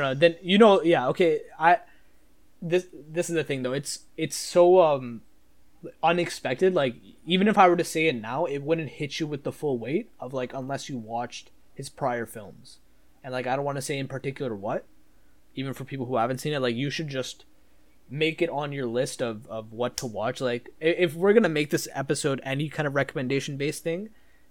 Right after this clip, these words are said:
fuck Gemini Man, watch Unbreakable, and then Split, and then Glass, and then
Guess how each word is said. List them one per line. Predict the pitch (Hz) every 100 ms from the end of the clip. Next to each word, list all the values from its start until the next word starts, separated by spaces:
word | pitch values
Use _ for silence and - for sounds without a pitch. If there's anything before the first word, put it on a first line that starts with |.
| - - -
fuck | - 156 160
Gemini | 143 139 147 143
Man, | 143 147 127
watch | 120 123 -
Unbreakable, | 127 113 110 110 104 - - - - - - -
and | 131
then | 131 120
Split, | - 131 120 -
and | 120 117
then | 117 113
Glass, | 104 76 - - - - - - - - _ - -
and | 127 123
then | 120